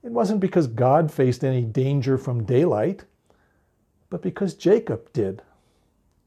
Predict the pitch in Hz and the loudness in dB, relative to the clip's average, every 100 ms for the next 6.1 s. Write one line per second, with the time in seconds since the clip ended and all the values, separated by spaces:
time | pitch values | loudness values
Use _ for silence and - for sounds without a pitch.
0 | _ _ _ _ _ _ _ - 185 196 | _ _ _ _ _ _ _ -6 -2 -2
1 | - 220 233 170 165 170 151 135 117 127 | 0 2 2 6 6 4 2 0 0 2
2 | 170 180 131 123 165 202 226 190 160 156 | 4 4 2 -4 -2 -2 0 2 2 2
3 | 156 143 127 120 165 165 170 151 - 113 | 4 2 0 0 0 0 0 -6 -4 -6
4 | 131 139 143 - 131 120 120 113 - - | -4 -6 -6 -4 -4 -2 -2 -4 -6 0
5 | 156 113 113 - - 123 120 147 104 127 | 2 2 -4 -8 -4 0 2 2 2 -4